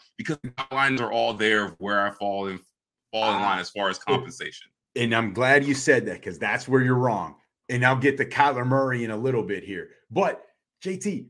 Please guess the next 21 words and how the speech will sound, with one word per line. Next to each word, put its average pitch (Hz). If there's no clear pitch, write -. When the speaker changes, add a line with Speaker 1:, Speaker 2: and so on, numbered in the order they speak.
Speaker 2:
right 185
now 185
it 165
is 254
hurting 139
Lamar. 101
There's 240
no 226
doubt. 226
Just 226
because 247
of 220
the 190
publicity. 165
Think 262
about 233
if 208
he 202
had 196
an 165
agent. 185